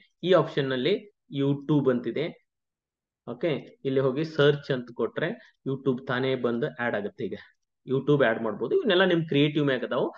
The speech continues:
ಬೋಲ್ಡ್ ಮಾಡೋದು, ಇಟಾಲಿಕ್ ಮಾಡೋದು, ಬ-, ಎಲ್ಲ ಫಾಂಟ್ ನೀಟಾಗಿ ಮಾಡಿ just ಸೇರ್ ಅಂದ್ರೆ ಸಾಕು. ಈಗ ನೋಡಿ ಇದು ಸೇರ್ ಆಗುತ್ತೆ.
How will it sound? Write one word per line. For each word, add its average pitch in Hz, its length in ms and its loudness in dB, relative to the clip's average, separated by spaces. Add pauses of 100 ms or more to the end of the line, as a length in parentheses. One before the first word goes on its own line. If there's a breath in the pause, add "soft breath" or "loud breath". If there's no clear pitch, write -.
(280 loud breath)
ಬೋಲ್ಡ್ 139 280 8
ಮಾಡೋದು, 127 280 2
ಇಟಾಲಿಕ್ 127 440 2
ಮಾಡೋದು, 117 340 -2
ಬ-, 120 260 -6 (220 loud breath)
ಎಲ್ಲ 131 220 4
ಫಾಂಟ್ 117 600 2
ನೀಟಾಗಿ 120 480 -2
ಮಾಡಿ 107 360 -2 (320 loud breath)
just 147 220 -4
ಸೇರ್ 135 400 4
ಅಂದ್ರೆ 107 240 -2
ಸಾಕು. - 380 -8 (220)
ಈಗ 117 140 -4
ನೋಡಿ 120 380 0 (260 loud breath)
ಇದು 123 140 -2
ಸೇರ್ 123 240 0
ಆಗುತ್ತೆ. - 500 -12